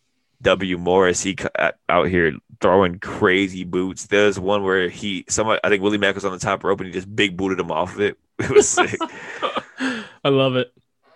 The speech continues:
Speaker 1: He was throwing
Speaker 2: Poor Willie Mack.
Speaker 1: lariats. He hit his, uh, so he got the win here. He hit like a,
Speaker 2: Mm.
Speaker 1: like a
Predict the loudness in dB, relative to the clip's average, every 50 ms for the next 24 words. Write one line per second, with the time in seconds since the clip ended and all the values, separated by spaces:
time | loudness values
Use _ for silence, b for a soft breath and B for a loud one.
0 | _ _ _ _ -10 -6 -6 -4 -4 -4 -2 0 4 6 6 6 6 6 6 6
1 | 6 6 4 4 2 2 0 -2 -10 -10 -10 -10 -14 _ _ _ _ _ _ -14
2 | -4 -2 -2 2 4 4 4 6 4 4 4 4 2 4 4 4 2 2 0 -4
3 | -4 0 0 0 2 2 0 2 4 2 2 2 0 -2 0 -2 -2 -2 -2 -2
4 | -2 -2 -2 -6 -4 -4 -4 -4 -2 -4 -4 -4 -4 -2 -2 0 -2 -2 -4 -6
5 | -8 -12 -16 _ _ -18 -14 -12 -10 -10 -12 -12 _ _ _ _ _ _ _ _
6 | _ _ _ _ _ _ _ _ _ _ _ _ _ _ _ _ _ _ _ _
7 | _ _ _ _ _ _ _ _ _ _ _ _ _ -6 -6 -6 -6 -6 -6 -4
8 | -4 -4 -6 -6 -8 -10 -12 -14 -16 -18